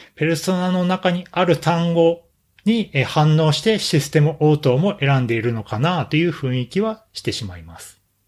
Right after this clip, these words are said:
次に、えー、ペルソナ抽出を、えー、四つの設定で、えー、行いましたが、その四つの設定でどう変わってきたのかっていうものと、えー、ペルソナを、お、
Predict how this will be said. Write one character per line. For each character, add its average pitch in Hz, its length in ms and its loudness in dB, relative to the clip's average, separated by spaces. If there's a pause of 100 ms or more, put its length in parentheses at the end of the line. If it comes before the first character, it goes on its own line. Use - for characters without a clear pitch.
(120)
次 196 280 -4
に、 202 120 4
え 143 300 -2
ー、 - 20 -16
ペ 165 100 2
ル 196 100 2
ソ 214 140 2
ナ 214 140 4
抽 226 260 0
出 - 420 -8 (360)
を、 190 200 -2
え 131 100 0
ー、 - 40 0
四 143 160 2
つ 143 160 -8
の 202 120 4
設 127 220 0
定 117 300 -2
で、 170 560 -4
え - 40 -10
ー、 127 40 -8
行 127 260 -2
い 117 60 -2
ま 120 140 -2
し - 60 -6
た 143 140 -4
が、 202 140 2
そ 170 120 -2
の 156 60 2
四 139 160 2
つ - 140 -16
の 196 120 2
設 143 240 0
定 147 240 2
で 226 280 -2 (260)
ど 143 200 4
う 135 80 -10
変 131 100 2
わ 123 100 0
っ - 100 -12
て 131 120 -2
き - 80 -16
た 101 160 -4
の 87 100 -14
か 98 180 -12
っ - 100 -16 (280)
て 135 80 0
い 120 40 2
う 120 60 0
も 117 140 -6
の 117 140 -8
と、 214 280 -4 (320)
え 135 100 0
ー、 139 60 -8
ペ 165 120 2
ル 185 100 0
ソ 214 140 2
ナ 208 180 4
を、 233 340 2
お、 123 300 -2